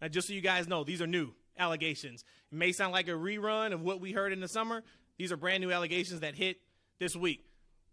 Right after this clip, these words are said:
Uh, says here in, on November third, there was a demand letter to Mister McMahon, representative, a lawyer for former wrestling referee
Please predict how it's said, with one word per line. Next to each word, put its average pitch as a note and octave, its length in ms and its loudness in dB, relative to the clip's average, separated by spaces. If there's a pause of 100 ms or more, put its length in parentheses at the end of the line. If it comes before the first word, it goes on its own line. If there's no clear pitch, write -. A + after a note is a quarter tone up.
(120)
Uh, D#3 200 2
says A3 320 4
here A3+ 260 2
in, F3 280 -2
on F3+ 240 0
November G#3 640 0 (760)
third, E3 420 2
there E3+ 80 2
was D#3+ 140 0
a D3 40 -8
demand F#3+ 460 2
letter G#3+ 220 2
to F3+ 60 -4
Mister F#3+ 320 -2
McMahon, D3+ 600 -4 (440)
representative, F#3+ 720 0
a D#3 100 -4
lawyer G#3+ 380 0
for F3 260 -4
former G#3+ 420 -2
wrestling F#3 380 -4
referee E3 540 -2